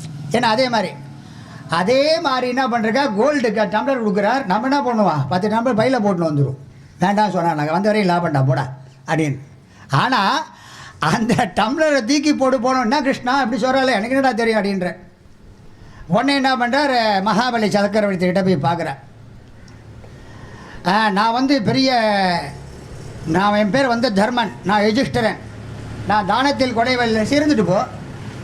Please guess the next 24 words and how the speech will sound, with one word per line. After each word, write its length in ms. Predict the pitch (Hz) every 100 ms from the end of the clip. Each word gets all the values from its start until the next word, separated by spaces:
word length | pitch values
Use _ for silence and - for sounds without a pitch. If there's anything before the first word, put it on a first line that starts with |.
| - - - - -
அவனும் 260 | 226 277 254
சொல்றாரு, 240 | 233 180 180
"இருந்துட்டு 340 | 294 294 240
போன்றார்." 320 | 240 220 190 135 - - - - - 160
"இங்க 240 | 233 262
யாரும் 300 | 262 285 285
என் 180 | 247 254
உலகத்துல 320 | 269 240 247
பிச்சை 220 | 226 277
எடுக்கிறவா 280 | 247 233 208
யாரும் 200 | 208 226
கிடையாது, 300 | 214 180 202
போயிட்டு 100 | 180
வாடின்றார்." 380 | 160 156 135 131 - - - - - 988 - -
<laughs> 800 | - - - - - - - -
எங்க 280 | 165 220 226
இந்த 200 | 214 220
பூலோ-, 280 | 220 285 254
இந்த, 420 | 226 226 214 214
இந்த 220 | 214 247 247
இடத்துல 160 | 285
வந்து 260 | 247 240 294
பாதாள 500 | 240 254 277 247 240
லோகத்துல 220 | 240